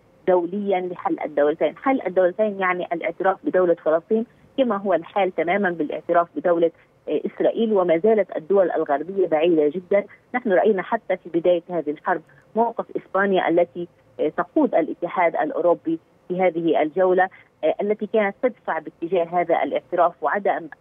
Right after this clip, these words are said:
وعدد الممانعة ودرجة الممانعة لدى، آه، الدول الأوروبية من فكرة الاعتراف بدولة فلسطين. وبالتالي نحن نتحدث عن، آه، حتى مؤتمر دولي للسلام، تحدث الرئيس محمود عباس خلال يعني أكثر من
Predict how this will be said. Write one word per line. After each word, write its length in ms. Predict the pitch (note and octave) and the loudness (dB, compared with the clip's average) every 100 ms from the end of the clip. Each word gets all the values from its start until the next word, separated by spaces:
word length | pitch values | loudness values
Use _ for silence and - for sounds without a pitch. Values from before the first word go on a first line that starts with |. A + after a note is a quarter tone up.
| D#3 | -2
وعدد 920 | D#3+ D#3 D3+ - _ - G#3+ A#3 - | 2 2 0 -8 _ -2 0 0 -2
الممانعة 960 | F3+ E3+ E3+ G3 A3+ G3+ E3 D3 D3+ D3+ | -8 -6 -2 2 2 2 -2 -2 0 0
ودرجة 680 | D3+ D3+ D3+ F3 G#3+ F#3+ F3+ - | -2 -2 -2 0 -2 -2 -6 -8
الممانعة 680 | E3 E3 F3+ C4 G#3 C#3+ D3 | -6 -2 0 0 -2 -2 0
لدى، 280 | E3+ E3+ D3+ - _ - | 2 2 -2 -4 _ -2
آه، 100 | D#3 - | -2 -2
الدول 380 | D#3+ G#3+ G3 D#3 | -2 0 2 0
الأوروبية 600 | E3 F3 D#3+ D#3 G3+ E3+ | -2 -4 -6 -6 -2 -2
من 100 | E3 | -2
فكرة 340 | C#4 - F#3 - | -8 -6 -8 -6
الاعتراف 460 | D#3 - - E3+ D#3+ - | -10 -10 -2 0 0 -2
بدولة 300 | D3 D3+ D3 - | 0 0 0 -4
فلسطين. 360 | D3+ - - | -10 -8 -10
وبالتالي 540 | E3 F#3 - A#3+ A#3 A#3 _ _ - | -6 -8 -2 2 2 0 _ _ -8
نحن 220 | A#3 A3+ | -2 0
نتحدث 520 | G#3 G3 G#3 F3 F3+ F3 | 0 0 -2 0 0 0
عن، 280 | D#3 F3+ D#3+ - | -6 -6 -8 -10
آه، 80 | C#3+ | -4
حتى 380 | B3 A#3+ F#3+ | -2 -2 0
مؤتمر 460 | F#3+ - - F3 E3 | -2 -2 -4 -2 0
دولي 320 | F3+ F3 E3 | 2 2 0
للسلام، 480 | D3+ D#3 - E3 G3 | -4 -6 -2 0 0
تحدث 460 | - - D#3+ D#3+ E3 | -2 -4 -2 -2 -2
الرئيس 280 | D3+ D#3 - | -6 -6 -10
محمود 300 | - - E3 | -14 -6 -2
عباس 380 | D3 D3 D#3+ F3 _ _ _ _ - | 0 0 2 2 _ _ _ _ -2
خلال 340 | F#3 G3 F#3 - - | 4 4 2 -4 -8
يعني 280 | D#3+ D#3+ A#2 - | -6 -4 -6 -8
أكثر 400 | - - F3+ D#3+ | -8 -2 -2 0
من 280 | F3 F3 | 0 -2